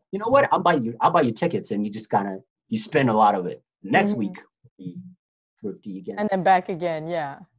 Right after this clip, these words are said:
Speaker 1: Yeah, back again. But one thing was for sure, like, by the end of the month, I'd have no money.
Speaker 2: <laughs>
Speaker 1: And so, like, it took me, <laughs> it took me about,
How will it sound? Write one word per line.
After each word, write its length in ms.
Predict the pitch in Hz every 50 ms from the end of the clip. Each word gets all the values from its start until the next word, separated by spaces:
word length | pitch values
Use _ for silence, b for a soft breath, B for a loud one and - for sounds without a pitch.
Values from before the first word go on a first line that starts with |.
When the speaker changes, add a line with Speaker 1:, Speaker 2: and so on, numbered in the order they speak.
| _ _ _ -
Speaker 1:
Yeah, 120 | - - 208
back 280 | - 123 123 123 120 -
again. 360 | 123 120 226 220 120 90 - _ _ - 131
But 360 | 120 139 139 131 120 110 - _ _ _ _ _ _ _ _ _ -
one 200 | 120 143 170 170
thing 240 | 214 202 185 160 131
was 360 | 127 123 113 - - - _ _ _ _ _ _ _ _ _ _ _ _ _ _
for 100 | - 135
sure, 300 | 117 - 123 98 80 78 78
like, 160 | 110 107 98 113 107 110 98
by 160 | 117 113 117 120
the 100 | 123 131
end 140 | 143 156
of 60 | 147 131
the 60 | 123
month, 280 | 120 135 143 143 139 127
I'd 200 | - 107 110 113
have 280 | - 117 110 107 101 92 92 104 - -
no 240 | 120 117 117 117 113
money. 400 | 107 107 107 104 95 87 87 92 - _ _ _ _ _ _ _ _
Speaker 2:
<laughs> 840 | - - - 587 587 587 571 - - _ - - - - _ _ _
Speaker 1:
And 100 | 120 113
so, 140 | - 139 131
like, 160 | 123 120 117
it 100 | 127 123
took 200 | - - 190 - -
me, 260 | 143 135 131 123 - - - - -
<laughs> 920 | 123 - - _ - - _ _ _ _ _ _ _ _ _ _ _ -
it 100 | 139 135
took 320 | - - 180 175 175 -
me 200 | 175 175 165 160
about, 580 | 147 127 123 135 131 127 120 117 117 127 -